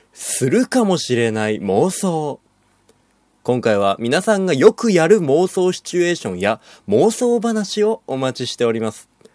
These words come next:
もしも今、テロリストが学校に襲撃してきたら、みたいな痛々しい妄想から、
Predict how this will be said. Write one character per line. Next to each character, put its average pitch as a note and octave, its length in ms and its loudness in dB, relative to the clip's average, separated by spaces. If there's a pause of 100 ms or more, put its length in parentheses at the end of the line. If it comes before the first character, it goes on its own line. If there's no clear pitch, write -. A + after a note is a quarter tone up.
(640)
も C#3+ 140 0
し - 100 -4
も C3 140 0
今、 A2 220 -6 (540)
テ - 120 -2
ロ D#3+ 100 4
リ F#3 100 0
ス - 80 -6
ト C3 120 0
が B2 120 2
学 A#2+ 180 -6
校 F#3 180 4
に F#3 100 0
襲 F3+ 220 -2
撃 G3+ 240 0
し - 60 -8
て A3 100 0
き - 80 -8
た D#3+ 100 -2
ら、 F#2+ 140 -4 (340)
み C#3 140 -6
た A2+ 140 2
い G2 100 -2
な A#2 240 -2
痛 G#2 200 -8
々 E3+ 160 -2
し G#3+ 180 -2
い - 20 0
妄 D#3+ 180 -2
想 C#3+ 220 -4
か C#3 100 -4
ら、 C3 140 -4